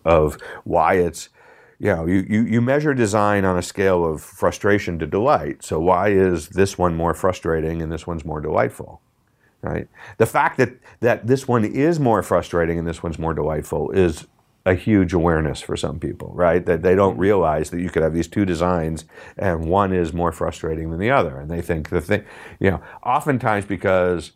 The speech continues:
what makes something frustrating is you don't know how to use it, but when you've designed it yourself,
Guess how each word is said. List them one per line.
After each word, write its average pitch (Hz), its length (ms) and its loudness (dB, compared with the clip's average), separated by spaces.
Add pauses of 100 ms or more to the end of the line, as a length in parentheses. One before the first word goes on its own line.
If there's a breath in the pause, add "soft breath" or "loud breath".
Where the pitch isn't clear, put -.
(520 soft breath)
what 104 180 0
makes 123 240 0
something 104 240 -2
frustrating 117 480 0
is 90 80 -4
you 90 80 -2
don't 101 180 -2
know 92 80 -2
how 90 120 0
to 85 100 -2
use 107 240 0
it, 78 220 -2
but 92 100 0
when 87 200 -2
you've 101 380 0
designed 92 440 0
it 87 80 -2
yourself, 82 760 -2